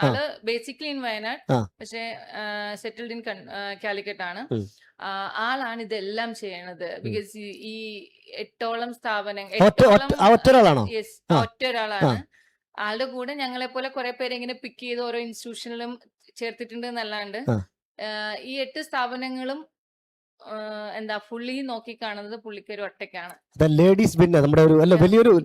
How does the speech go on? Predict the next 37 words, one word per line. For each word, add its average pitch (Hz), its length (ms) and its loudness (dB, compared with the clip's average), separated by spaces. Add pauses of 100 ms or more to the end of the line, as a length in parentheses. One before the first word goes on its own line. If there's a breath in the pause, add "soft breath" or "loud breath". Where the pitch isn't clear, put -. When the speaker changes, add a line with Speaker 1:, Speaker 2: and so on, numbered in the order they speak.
(360 loud breath)
Speaker 1:
അതായത് 214 380 10
നമ്മള് 214 360 10 (160)
പല 202 220 10
കാര്യങ്ങളും 220 360 8
നമ്മൾ 202 200 8
പറയുന്നത്, 185 320 8
പല 180 200 8
ബിസിനസ്സിലും 190 440 6
നമ്മള് 175 340 8
പുരുഷന്മാരാണ് 196 840 6
പണ്ട് 170 240 8
ആധിപത്യം 165 440 8
ഉണ്ടായിരുന്നത്. 120 420 4 (240 loud breath)
ഇപ്പൊ - 160 6
ടാൻസി 170 340 8
റാണിയെ 175 320 8
പോലെ, 160 360 10
നമ്മൾ 160 260 8
എന്താ 165 180 8
പറയുക, 170 200 10
നമ്മുടെ, 160 320 8 (320 loud breath)
നമ്മുടെ 190 200 10
ചരിത്രത്തിൽ 214 640 8
ഇടം 208 180 8
നേടിയ 214 220 10
ഒരുപാട് 190 400 10
വനിതകളുണ്ട്. 156 540 8 (400 loud breath)
അത്തരത്തിൽ 220 420 8
നമ്മുടെ 208 220 8
ബിസിനസ്സിൽ 185 560 6 (400 soft breath)
ഏറ്റവും 175 260 6
പവർഫുൾ 190 420 8
ലേഡി 185 260 10
എന്ന് 190 120 8
പറയാം 165 220 10
വയനാടെന്ന്, 185 640 8
വയനാടാണ് 196 640 8